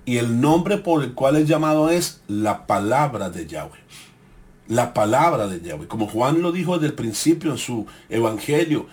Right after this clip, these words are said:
el verbo se hizo carne. El verbo de Elohim, él es el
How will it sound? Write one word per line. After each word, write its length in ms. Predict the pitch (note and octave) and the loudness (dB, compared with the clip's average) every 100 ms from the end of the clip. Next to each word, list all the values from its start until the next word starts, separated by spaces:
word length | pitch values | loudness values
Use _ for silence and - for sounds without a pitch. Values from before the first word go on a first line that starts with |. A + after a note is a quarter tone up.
| - - | -20 -10
el 220 | G#2+ A2+ | -4 -2
verbo 580 | G#2 C#3+ F#3+ F#3+ E3 A2+ | 0 4 4 4 0 -2
se 200 | - A2+ | -2 -2
hizo 260 | A2 A#2 - | -2 -6 -4
carne. 360 | G#2+ D#2 D2 - _ - | -4 -4 -12 -20 _ -8
El 260 | A2+ A#2 | -4 -4
verbo 540 | G#2 B2+ F3+ F3 D#3+ C#3+ | -2 2 2 2 0 0
de 80 | A#2+ | 0
Elohim, 380 | A2 - G2 | -4 -8 -6
él 120 | A2 C#3+ | -2 -2
es 220 | C#3+ E3+ | -2 0
el 220 | D#3 D3 | 0 0